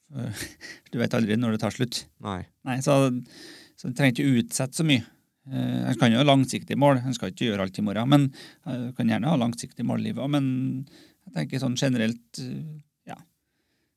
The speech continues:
Speaker 1: Sett deg noen gode mål. Eh, fysisk, eller <laughs> noen
Speaker 2: Mm.
Speaker 1: sånn reise, eller et eller annet sånn der, sånne ting du vil oppleve.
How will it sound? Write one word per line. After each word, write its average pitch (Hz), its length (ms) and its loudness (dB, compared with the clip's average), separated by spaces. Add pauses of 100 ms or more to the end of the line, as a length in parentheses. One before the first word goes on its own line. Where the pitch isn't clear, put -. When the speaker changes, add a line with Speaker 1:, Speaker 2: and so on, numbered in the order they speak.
(260)
Speaker 1:
Sett - 280 -12
deg 165 140 -6
noen 160 180 -2
gode 123 260 2
mål. 78 260 -4 (300)
Eh, 127 500 -4
fysisk, 131 720 -2
eller 139 260 2 (240)
<laughs> - 220 -16
noen 151 160 0
Speaker 2:
Mm. - 80 -6
Speaker 1:
sånn 143 180 0 (120)
reise, 127 480 0
eller 123 220 -2
et 123 180 -2
eller 131 120 0
annet 110 160 -2
sånn 117 160 -2
der, 127 200 -4
sånne 165 280 -4
ting 139 200 -2
du 120 140 -4
vil 110 220 -4
oppleve. - 400 -12